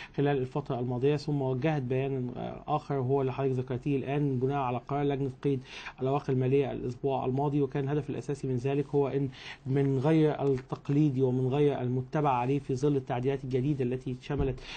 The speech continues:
قواعد القيد والإفصاح في البورصة المصرية أن تستمر بعض الشركات في، آه، التداول دون أن تعقد جمعياتها العمومية. هذا الأمر معناه أن هناك بعض من الإجحاف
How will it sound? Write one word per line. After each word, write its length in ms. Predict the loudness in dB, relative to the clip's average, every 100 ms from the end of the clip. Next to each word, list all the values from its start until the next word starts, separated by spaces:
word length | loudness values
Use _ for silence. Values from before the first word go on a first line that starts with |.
| -16 -6
قواعد 380 | 2 4 4 2
القيد 360 | -4 2 2 4
والإفصاح 540 | 2 -2 -2 -2 -2
في 200 | -2 -2
البورصة 360 | 0 -2 -4 -6
المصرية 480 | -8 -4 0 0 0
أن 80 |
تستمر 380 | -6 -4 0 0
بعض 240 | 2 2 0
الشركات 480 | -4 -4 -2 -2 -2
في، 160 | -2 -4 -6 -14 -12 -2
آه، 220 | 0 2
التداول 680 | 0 -2 -2 2 4 6 4
دون 180 | 4 2
أن 180 | 0 0
تعقد 260 | -2 -2
جمعياتها 360 | -2 0 -2 -2
العمومية. 500 | 0 2 2 2 0
هذا 100 | 0
الأمر 240 | 0 0
معناه 340 | 0 0 0 -2
أن 120 | -2
هناك 320 | -2 -2 -2
بعض 240 | 0 2 2
من 180 | -2
الإجحاف 500 | -2 -6 -10 -4 -4